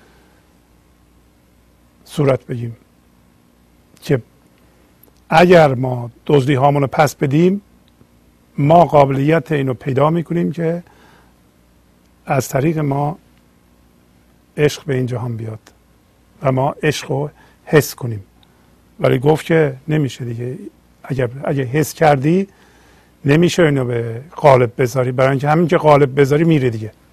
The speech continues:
و ولی تو هم حیات جاودان هستی. اگر ما به عشق زنده بشیم و به، اه، در همون فضا زندگی رو ادامه بدیم،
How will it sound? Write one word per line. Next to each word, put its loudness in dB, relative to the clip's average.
و 2
ولی 2
تو -6
هم 4
حیات 6
جاودان 8
هستی. 0
اگر 2
ما 2
به 0
عشق 2
زنده 2
بشیم 0
و 2
به، -2
اه، -6
در 4
همون 2
فضا 2
زندگی 2
رو 4
ادامه 2
بدیم، -2